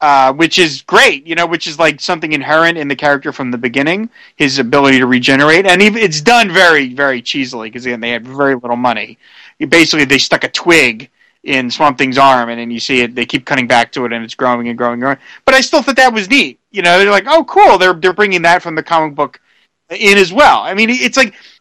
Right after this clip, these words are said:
it's a cheesy movie with low budget, but they're in there trying. And it's like, I can forgive a movie, it's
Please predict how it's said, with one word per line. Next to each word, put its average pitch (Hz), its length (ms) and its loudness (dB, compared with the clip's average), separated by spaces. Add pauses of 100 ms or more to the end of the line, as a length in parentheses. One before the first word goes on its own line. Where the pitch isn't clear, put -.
it's 220 180 -4
a 220 40 -4
cheesy 254 580 2
movie 214 400 2
with 165 180 -2
low 170 280 4
budget, 175 400 2
but 180 160 -2
they're 185 180 4
in 202 180 0
there 180 180 2
trying. 143 640 -4 (540)
And 165 160 2
it's 160 160 -2
like, 170 340 0 (280)
I 185 120 2
can 214 200 -4
forgive 180 440 -2
a 185 60 0
movie, 180 340 0
it's 160 320 -4